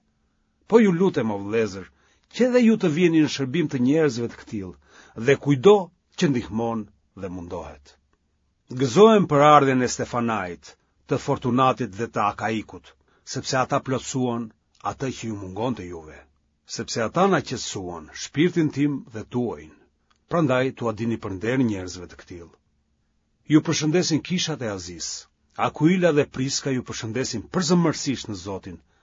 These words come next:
bashkë me kishën që mlidhet në shtëpinë e tyre. Të gjithë vëllezërit ju përshëndesin. Përshëndetni njëri tjetrin me një puthje të shenjtë.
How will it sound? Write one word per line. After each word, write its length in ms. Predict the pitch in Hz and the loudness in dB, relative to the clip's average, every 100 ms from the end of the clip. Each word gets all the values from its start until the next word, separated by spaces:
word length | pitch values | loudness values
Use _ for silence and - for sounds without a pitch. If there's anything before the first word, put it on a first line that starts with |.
| _ | _
bashkë 380 | 95 123 147 - | -2 0 0 -2
me 80 | 139 | -4
kishën 380 | - 135 135 113 | -2 -4 -4 -8
që 120 | 110 | -8
mlidhet 400 | 107 107 101 92 | -6 -6 -6 -10
në 100 | 95 | -12
shtëpinë 400 | - - 101 90 | -12 -14 -14 -14
e 60 | - | -16
tyre. 240 | 82 - _ _ _ _ _ _ | -20 -20 _ _ _ _ _ _
Të 140 | 110 101 | -10 -2
gjithë 260 | 190 143 | 0 0
vëllezërit 580 | 110 101 95 90 87 - | -2 -4 -6 -8 -14 -14
ju 80 | 92 | -16
përshëndesin. 640 | - - 92 85 80 - - _ _ _ _ _ _ _ - | -12 -12 -12 -14 -12 -14 -16 _ _ _ _ _ _ _ -12
Përshëndetni 540 | - 113 120 160 147 | -8 -2 0 2 2
njëri 260 | 117 107 98 | 0 -2 -8
tjetrin 460 | - 95 - 90 87 _ _ _ _ | -10 -14 -12 -14 -16 _ _ _ _
me 160 | 110 131 | -4 -4
një 80 | - | -4
puthje 380 | 120 98 - | -10 -12 -14
të 100 | - | -14
shenjtë. 640 | - - - - _ _ | -8 -8 -8 -18 _ _